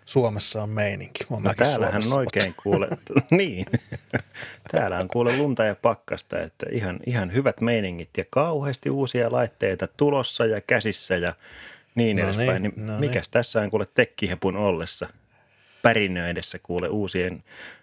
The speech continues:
Speaker 2: vehkeitten kanssa täällä?
Speaker 1: Kyllä, kyllä. Eilen tuli videota, vai oliko toissapäivänä, ja tänäänkin on varmaan tulossa sulta,
Speaker 2: Joo,
Speaker 1: sulta
Speaker 2: tässä
Speaker 1: video, että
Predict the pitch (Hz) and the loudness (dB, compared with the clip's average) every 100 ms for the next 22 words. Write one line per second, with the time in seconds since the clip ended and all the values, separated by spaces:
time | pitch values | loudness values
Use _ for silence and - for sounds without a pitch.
0 | _ 104 104 - 95 - 87 98 90 - | _ 2 2 2 -2 -2 -4 -4 -4 -6
1 | - 87 80 - _ _ - - 175 135 | -4 -6 -6 -16 _ _ -8 2 4 4
2 | 120 123 - 139 113 117 - - 135 147 | 0 0 2 2 2 0 0 -2 2 4
3 | 156 143 151 147 151 151 147 143 135 131 | 2 2 2 2 4 4 4 2 0 0
4 | - 147 147 - 135 - 139 127 131 131 | 2 4 4 2 -4 -2 -2 -2 -8 -12
5 | 127 127 - - - - 135 127 113 123 | -8 -8 -8 -16 -4 2 2 2 -2 -2
6 | 104 104 104 107 113 110 - 123 107 113 | 0 0 -2 -6 -6 -6 -4 2 4 4
7 | 139 170 170 127 110 110 107 98 101 110 | 2 -2 0 0 0 2 2 2 -4 -8
8 | 110 110 _ | -10 -12 _